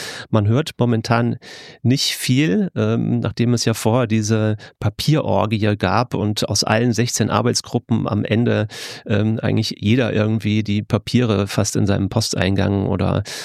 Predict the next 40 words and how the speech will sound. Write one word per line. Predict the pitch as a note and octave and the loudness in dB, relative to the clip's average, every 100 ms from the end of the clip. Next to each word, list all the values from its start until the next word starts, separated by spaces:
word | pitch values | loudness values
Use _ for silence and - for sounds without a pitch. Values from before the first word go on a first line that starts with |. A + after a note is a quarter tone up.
| - | -8
auf | A2+ - | -2 0
dem | |
Handy | F#2+ F#2 G#2+ | 2 2 2
oder | F#2 F#2 | 2 2
sonst | F#2+ A2 - | 2 0 0
wo | G2 | 0
irgendwie | F#2+ G2 G2+ G#2 | 2 0 2 0
dann | F#2+ F#2+ G#2 | 0 0 -2
hatte | - G#2+ A2+ | -2 0 0
und | F#2 G2+ - | 0 -2 0
lesen | G2+ G#2+ A2+ | 0 2 -2
konnte. | - A#2 A#2+ B2 - - - - - - | 0 2 2 0 -2 -12 -14 -14 -20 -10
Ähm, | - A2+ A2 A2 G#2 - _ _ _ _ _ _ | 0 2 2 2 0 -4 _ _ _ _ _ _
wir | A#2 | 2
wissen, | A#2 D#3 | 2 2
dass | C3 A#2 | 0 0
sich | B2+ | 0
um | A2+ | 2
das | G#2+ - | 0 0
Thema | B2+ A#2 G#2 | 0 2 2
Energie, | G#2+ G2 F#2 G#2+ C#3 C#3+ | 0 0 0 0 2 0
ähm, | - G2+ G#2+ A2 | -2 -2 0 0
für | - | -2
die | G2+ G#2 | -2 0
C | - | 0
D | G2+ | 0
U | G#2+ A2+ | 0 2
jetzt | B2 G#2+ - | 0 0 -2
Jens | G2+ G2+ | 0 -2
Spahn | - - G2 G2 A#2 C#3 C3 | -4 -2 0 2 2 0 -2
und | A#2 G#2 | -2 -4
für | - G#2 | -4 -6
die | G#2+ | -4
C | - G#2 G#2 | -2 -2 -2
S | G2+ - | 0 -2
U | - A2 B2 A#2+ A#2 - - - - | 0 0 2 0 -2 -14 -16 -16 -4
der | G2+ G2+ - | -2 -2 -2
Generalsekretär | G2+ G2+ G2 G2+ G#2 G#2+ - G2+ | 0 2 0 0 0 -2 0 0
Martin | G2 G2 - G2+ G2+ - - | 2 0 0 0 -2 -8 -2
Huber | A#2+ A#2+ D#3 D3 | 0 2 2 2